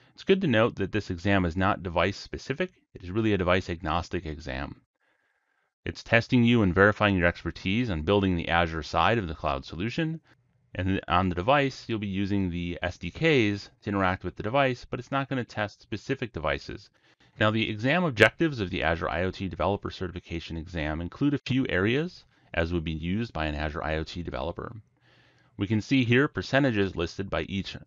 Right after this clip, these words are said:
objective area to show how much of the exam is covered in that specific area, and it's pretty well spread across the different areas. So implement the I O T solution infrastructure, representing roughly fifteen to twenty percent of the exam,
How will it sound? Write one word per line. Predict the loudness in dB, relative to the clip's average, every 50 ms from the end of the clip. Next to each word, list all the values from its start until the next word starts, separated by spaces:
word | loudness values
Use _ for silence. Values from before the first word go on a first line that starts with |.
| _
objective | -8 -4 -2 -2 -2 0 -2 -4 -4 -4
area | -6 -6 -4 -2 -2 -2
to | -2 -2
show | -4 -4 -2 0 0 0 -2
how | -4 -4 -4 -4 -2
much | -2 -4 -4 -6
of | -4
the | -2 -2 0
exam | 0 -2 -4 -4 -4 -2 -2 -2 -4
is | -4 -6
covered | -6 -4 -4 -4 -2 -2 -4
in | -4 -2
that | -4 -4 -6 -8
specific | -10 -12 -12 -8 -8 -6 -6 -6 -6
area, | -6 -4 -4 -4 -4 -4 -6 -8 -10 -14 _ _ _ -4
and | -2
it's | -2 -2
pretty | -2 -2 -2 0
well | 2 2 2 2
spread | 0 0 -2 0 0 2 0
across | -2 -6 -6 -6 -6 -6 -6 -10 -14 -18 -20 _ _ _ _
the | -14 -10
different | -8 -8 -6 -4 -4 -2
areas. | -2 -4 -4 -6 -8 -12 -14 -18 _ _ _ _ _ _ _ _ _ _ _ _
So | -8 -6
implement | -2 -2 0 2 4 4 4 4 2 -2 -6 -6
the | -6 -4 -2
I | 2 2 4
O | 4 2
T | 0 -4 -6
solution | -6 -4 -4 -4 -4 -4 -6 -6
infrastructure, | -4 -4 -4 -4 -6 -4 -2 -2 -4 -2 -4 -6 -8 -8 -8 _ _ _ _ _ _ _ _ _ _ _ _ _ _ _ _ _ _ _
representing | -4 -4 -4 -2 -2 -2 0 0 0
roughly | -2 -2 -2 -4 -6 -6
fifteen | -2 -2 -2 -2 0 0 2 2 4 4
to | 2
twenty | 0 -2 -2 -2 -2 -2
percent | -2 -6 -4 -4 -2 -2 -2
of | -2
the | -4 -6
exam, | -6 -8 -10 -12 -12 -10 -10 -10 -10